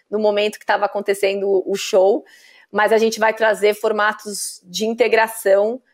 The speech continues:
desse e-commerce que hoje já existe até no mundo dos criadores, também como oportunidade pras marcas, criadores e pros cu-,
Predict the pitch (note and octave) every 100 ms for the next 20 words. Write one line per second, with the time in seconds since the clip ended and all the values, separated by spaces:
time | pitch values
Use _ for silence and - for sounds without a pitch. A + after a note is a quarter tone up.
0 | _ - G#3 G#3 - A#3 - G#3 G#3 A3+
1 | A3+ A3+ A#3 A3+ B3 A#3+ C4+ C4 G3+ G#3
2 | A#3+ - F#3+ F#3+ G3 G3 G3 G3 G3 G3
3 | F#3 - - F#3+ E3+ F3+ G3 A3 - _
4 | _ _ G#3+ G#3+ G#3 G#3+ A3 G#3 G#3+ -
5 | G3 F#3 F#3 F#3+ F#3 F#3+ F#3+ F#3 F#3 F3
6 | F#3 F#3+ F#3+ F3+ - F3+ F3 F3+ F3+ F3
7 | E3+ - - - E3+ -